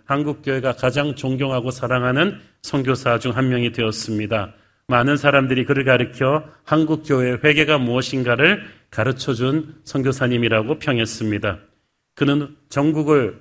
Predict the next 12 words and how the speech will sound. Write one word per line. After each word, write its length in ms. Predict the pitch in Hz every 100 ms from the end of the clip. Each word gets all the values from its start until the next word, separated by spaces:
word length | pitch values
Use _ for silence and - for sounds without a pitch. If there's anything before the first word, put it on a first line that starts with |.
| _
순회하면서, 1080 | - - 151 139 143 139 135 - 135 139 131 _ _ _ _ _ _ -
어, 240 | 101 95 - -
복음을 360 | 135 135 139
전했고, 840 | 135 123 120 117 - 135 143 135 _ _ -
훗날 340 | 156 143 143
감리교 440 | - 123 151 160 156
신학대학교의 1080 | 175 160 156 - - 127 131 131 139 131
전신이 460 | 131 131 139 160 139
된 340 | 131 165 - _ _ -
협성신학교 1000 | 165 - 170 165 165 151 - 143 139 127 - _ -
교장이 400 | 127 143 143 143
되어서 640 | 131 117 110 120 104